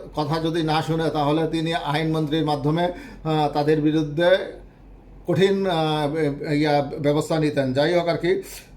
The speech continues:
আজ মং-, আহ, সোমবার রাজধানী সেগুনবাগিচা দুদকের প্রধান কার্যালয়ে কমিশন সভায় এই সিদ্ধান্ত হয়। সংস্থাটির মহাপরিচালক আখতার হোসেন এ তথ্য জানান।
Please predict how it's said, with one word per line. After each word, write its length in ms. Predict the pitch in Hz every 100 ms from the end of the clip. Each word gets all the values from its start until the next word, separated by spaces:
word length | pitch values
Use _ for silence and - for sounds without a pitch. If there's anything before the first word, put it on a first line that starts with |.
| -
আজ 180 | 160 165
মং-, 200 | 170 165
আহ, 240 | 185 160 160
সোমবার 460 | 156 170 180 180
রাজধানী 460 | 180 151 143 165 175
সেগুনবাগিচা 640 | 170 160 170 165 160 170
দুদকের 420 | 165 160 156 165
প্রধান 320 | 175 156 147 160
কার্যালয়ে 440 | 165 143 156 165
কমিশন 500 | 175 151 151 156 165
সভায় 380 | 151 147 151 175
এই 80 | 165
সিদ্ধান্ত 400 | - 147 151 156
হয়। 260 | 156 139 135
সংস্থাটির 600 | 143 143 - 170 190 180
মহাপরিচালক 680 | 143 143 156 156 170 175 175
আখতার 340 | 143 - 170
হোসেন 260 | 147 175 170
এ 80 |
তথ্য 360 | 147 156 151 160
জানান। 320 | 143 143 139